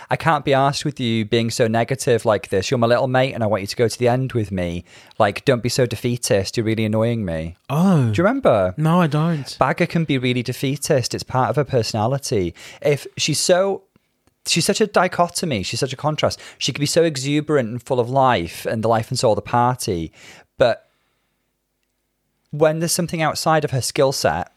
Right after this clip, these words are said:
Speaker 1: like the makeover challenge, that's kind of a sewing challenge sometimes,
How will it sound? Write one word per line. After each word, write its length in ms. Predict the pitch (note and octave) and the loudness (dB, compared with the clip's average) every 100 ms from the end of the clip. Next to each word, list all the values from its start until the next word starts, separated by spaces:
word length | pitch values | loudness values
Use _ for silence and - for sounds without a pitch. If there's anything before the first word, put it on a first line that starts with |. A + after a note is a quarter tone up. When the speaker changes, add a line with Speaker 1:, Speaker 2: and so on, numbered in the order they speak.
| - | -2
Speaker 1:
like 220 | G#2 G2+ | -2 0
the 80 | A2 | 0
makeover 320 | A#2+ - A2+ | 2 2 0
challenge, 240 | - F#2 | 2 0
that's 140 | - D#2+ | -2 -6
kind 240 | - D3+ | -2 0
of 60 | C#3+ | 0
a 20 | |
sewing 300 | - A2 G2 | 2 2 2
challenge 360 | - F#2 F2+ E2 | -2 -2 -2 -2
sometimes, 680 | A2+ G#2+ - E2+ D#2 E2+ | -4 -4 -2 -4 -4 -10